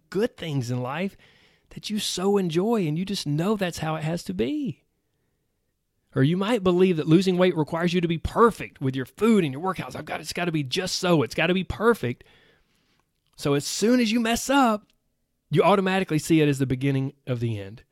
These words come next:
Just one small mess up, and it's already just another failed attempt. The list, guys, it goes on and on and on, and we'll get into these specifics more in the next episode, but hopefully you can already see how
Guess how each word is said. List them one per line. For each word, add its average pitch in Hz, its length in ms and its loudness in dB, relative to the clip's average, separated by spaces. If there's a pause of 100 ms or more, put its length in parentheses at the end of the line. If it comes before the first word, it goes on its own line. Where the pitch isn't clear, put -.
(140)
Just 151 160 0
one 214 220 2
small 202 300 2
mess 170 260 0
up, 165 260 4 (460)
and 127 100 0
it's - 120 -4
already 139 400 4
just 127 200 -4
another 117 300 -2
failed 107 300 -6
attempt. - 520 -10
The 151 120 0
list, 202 420 6
guys, 139 420 -2
it 151 180 -6
goes 151 340 2
on 156 380 2
and 131 200 -6
on 143 380 0
and 123 140 -4
on, 139 320 4
and 127 120 0
we'll 175 140 4
get 165 180 2
into 147 320 0 (640)
these 139 160 2
specifics 156 640 -2
more 143 320 2
in 135 80 -2
the 117 80 0
next 123 320 -2
episode, 175 520 0
but - 80 -14
hopefully 185 340 0
you 147 100 0
can 135 120 -4
already 147 260 0
see 180 280 -2
how 139 280 -2